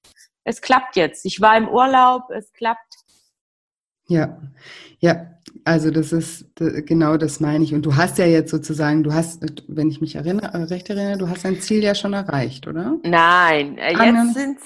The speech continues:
Speaker 1: nein, jetzt sind's neunzehn Kilo. Nach pro,
Speaker 2: Mhm.
Speaker 1: in den zehn Wochen habe ich ja siebzehn Kilo abgenommen.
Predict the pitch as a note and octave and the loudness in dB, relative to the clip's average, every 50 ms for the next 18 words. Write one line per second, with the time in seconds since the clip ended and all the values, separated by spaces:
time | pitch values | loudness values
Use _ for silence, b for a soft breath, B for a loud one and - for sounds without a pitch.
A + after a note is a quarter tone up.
0 | - - - - F#3 F3+ F#3 G3+ A#3 A#3+ A#3 B3 A#3+ B3 - B3+ A#3+ A3 G3 - | -20 -8 0 2 4 4 4 4 2 2 2 2 2 2 0 0 0 0 -2 -4
1 | - G3+ F#3 F#3 F#3+ G#3 A#3 - - D4 C#4 C4+ C4 - C#4+ D4 C#4 D#4 E4 F#4 | 0 4 4 4 4 4 0 0 0 -2 -2 -2 -2 -2 -2 2 4 4 4 4
2 | G#4 - - - G3+ A3 A3 - - - A3 B3 C4+ B3 G#3 G#3+ G3 G#3 G#3 G#3 | 2 0 -6 -2 -2 -2 -2 -2 -4 2 4 4 4 4 0 0 0 0 0 0
3 | G3+ - B3 G#3+ G#3 G3 G#3 G#3+ - A#3+ A3 F#3+ G#3+ - - F3+ F3+ - - G3 | 2 4 4 4 4 4 2 2 4 4 2 2 0 -4 -4 -6 -6 -6 -10 -14
4 | _ - - B3+ A#3 - C4 B3 A#3+ A#3+ - - - - - B3+ B3 B3 B3+ C#4 | _ -10 -10 -10 -8 -8 -6 -4 -2 0 0 -2 -2 -4 -12 -10 -10 -8 -8 -10